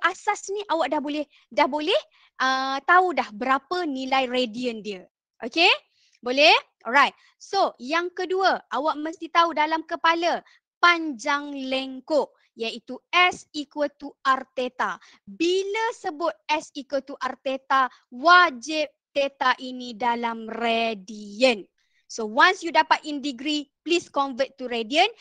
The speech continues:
Sebab apa? You nak guna S equal to R theta. "Cikgu, cikgu, saya belajar dalam matematik moden, saya dah jumpa panjang lengkok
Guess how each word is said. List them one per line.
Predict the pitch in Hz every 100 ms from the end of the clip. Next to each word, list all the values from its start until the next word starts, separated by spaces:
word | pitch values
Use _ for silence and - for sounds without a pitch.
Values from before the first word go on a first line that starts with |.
| -
Sebab | - - 247 269
apa? | - 254 285
You | 269 233 294
nak | 285 247
guna | 233 254 240
S | - 254 -
equal | 233 233
to | 233 -
R | 226
theta. | 226 208 - 190
"Cikgu, | - - 247 285
cikgu, | 339 - 226 254 285 -
saya | - 262 302
belajar | 349 294 285 311 285
dalam | 254 262
matematik | 262 269 262 262 254
moden, | 226 311 220 226
saya | 247 262 277
dah | 311
jumpa | 240 294 269 285
panjang | 285 277 285
lengkok | 285 294 294